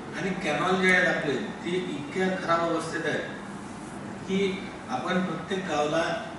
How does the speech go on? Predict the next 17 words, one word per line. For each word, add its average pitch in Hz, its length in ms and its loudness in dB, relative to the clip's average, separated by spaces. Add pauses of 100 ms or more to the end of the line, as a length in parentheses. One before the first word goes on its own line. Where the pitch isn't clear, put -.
जर - 120 0
हाती 156 280 -2
घेतलं, 143 320 0
तिथले 156 420 -4
तरुण 160 220 0
हाती 151 240 -4
घेतले, 147 320 -4
तिथले 143 280 -4
सामाजिक 147 420 -4
संस्था 143 340 -6
हाती 143 200 -2
घेतल्या 127 280 -4 (480)
आणि 143 120 -6
हे 170 180 -2
कालवे 147 340 2
सफाई 160 380 0
जर 170 200 0